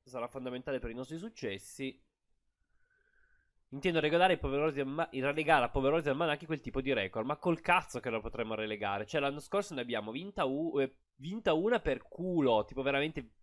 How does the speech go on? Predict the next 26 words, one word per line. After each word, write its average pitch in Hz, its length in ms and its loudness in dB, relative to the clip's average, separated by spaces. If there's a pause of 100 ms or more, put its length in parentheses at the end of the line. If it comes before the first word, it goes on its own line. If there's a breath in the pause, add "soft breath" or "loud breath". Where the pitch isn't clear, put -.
(200)
se 127 120 -8
non 139 100 -2
sbaglio, 156 280 0
passando 135 400 -6
in 135 80 -8
vantaggio 143 460 -2
e - 20 -4
poi 135 240 -6
chiudendoci 135 580 -4
in 113 80 -10
difesa 117 640 -4
in - 720 -20
maniera 131 260 4
vergognosissima. 117 880 -2
Beh, - 200 -10
due, 170 180 -2
subito 185 300 -6
due 156 120 -2
pretendenti 139 540 -4
che 110 120 -8
si 120 120 -12
scontrano. 107 640 -6 (500 soft breath)
E 151 120 0
una 196 200 4
l'abbiamo 113 320 0
persa. 101 680 -4